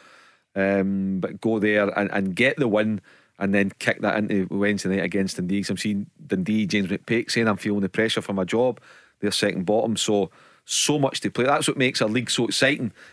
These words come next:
But when you look at the teams, you know, kind of three, four at the bottom, particularly Dundee and Saint Johnstone at the moment, the bottom two, you feel for the managers. You, you, you really do.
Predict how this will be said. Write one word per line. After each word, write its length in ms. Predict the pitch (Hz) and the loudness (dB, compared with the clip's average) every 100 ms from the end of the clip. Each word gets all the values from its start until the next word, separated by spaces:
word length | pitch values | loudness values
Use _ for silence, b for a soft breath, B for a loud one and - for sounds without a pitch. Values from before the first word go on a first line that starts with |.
| B | B
But 100 | 117 | -2
when 80 | 113 | 0
you 80 | 120 | 0
look 180 | 131 | 0
at 60 | - | -4
the 60 | 107 | -4
teams, 360 | 127 123 110 | -2 0 0
you 60 | 110 | 0
know, 100 | 107 | -2
kind 160 | 110 | -4
of 60 | 101 | -4
three, 180 | - 117 | -2 -4
four 200 | - 110 | -2 -2
at 60 | |
the 60 | 95 | 0
bottom, 280 | 107 107 - | 0 -2 -2
particularly 400 | - - 131 107 | -6 -4 -2 -2
Dundee 460 | 101 92 113 110 - B B B | -2 -2 -2 -2 -4 B B B
and 100 | 95 | -6
Saint 160 | 98 90 | -4 0
Johnstone 360 | 117 131 - 101 | 2 2 0 2
at 20 | |
the 20 | |
moment, 300 | 104 107 104 | 2 2 0
the 60 | 90 | -2
bottom 300 | 87 117 101 | -2 -2 -2
two, 380 | - 110 107 92 B B - | 0 2 2 -2 B B -10
you 80 | |
feel 280 | - 131 135 | -4 0 0
for 120 | - | 0
the 100 | 107 | -2
managers. 500 | 92 95 95 95 87 - | 2 2 0 -2 -6 -4
You, 180 | 110 98 | -4 -4
you, 120 | 110 | -4
you 220 | 98 107 | -4 -4
really 240 | 107 120 98 | -2 0 0
do. 220 | 92 | -2